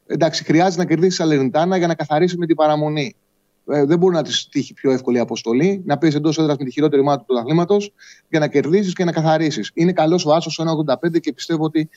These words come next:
θα επαληθευτεί. Από τη μέση και μπροστά έχει πολύ καλούς παίκτες. Σαμπντόρια δεν είναι για να κινδυνεύσει.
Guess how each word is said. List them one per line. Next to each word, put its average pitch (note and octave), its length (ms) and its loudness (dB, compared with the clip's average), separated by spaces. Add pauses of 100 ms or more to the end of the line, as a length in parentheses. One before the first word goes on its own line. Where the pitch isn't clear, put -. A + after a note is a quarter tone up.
(160)
θα C#3+ 120 0
επαληθευτεί. B2+ 760 0
Από A#2 120 -8
τη - 80 -8
μέση D3+ 200 -2
και C#3 80 -4
μπροστά B2+ 200 -4
έχει D3 80 -6
πολύ C3+ 160 -2
καλούς C3 180 -2
παίκτες. - 200 -10
Σαμπντόρια B2+ 320 0
δεν B2+ 100 0
είναι C3 80 -2
για A2+ 80 -2
να G#2+ 60 -6
κινδυνεύσει. G2+ 500 -10